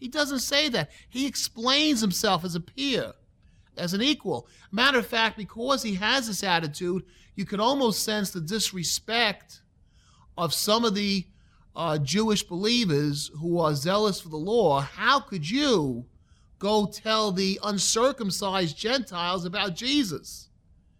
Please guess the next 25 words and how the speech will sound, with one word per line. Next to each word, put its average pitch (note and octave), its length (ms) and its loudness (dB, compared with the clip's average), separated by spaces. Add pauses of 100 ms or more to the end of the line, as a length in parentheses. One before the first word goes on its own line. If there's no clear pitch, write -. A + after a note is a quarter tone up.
(380)
You F3 100 -4
would E3+ 120 0
think A3+ 200 0
they G#3 80 -2
would F3 100 -2
have F3 160 -2
some F#3+ 240 -4
respect F3+ 480 -6
for - 80 -16
his D#3 180 -10
position, B2+ 760 -8 (340)
having D3 380 0
been D#3 280 -2
with G3+ 240 -2
Jesus C3+ 600 -4
those C3+ 440 -8
three D#3+ 280 -4
years D#3+ 420 0
and B2 100 -12
chosen D#3 440 -6
by F3+ 240 -6
the E3 100 -6
Lord. G2+ 320 -14 (1120)
But D#3+ 120 -6
they, G3 260 0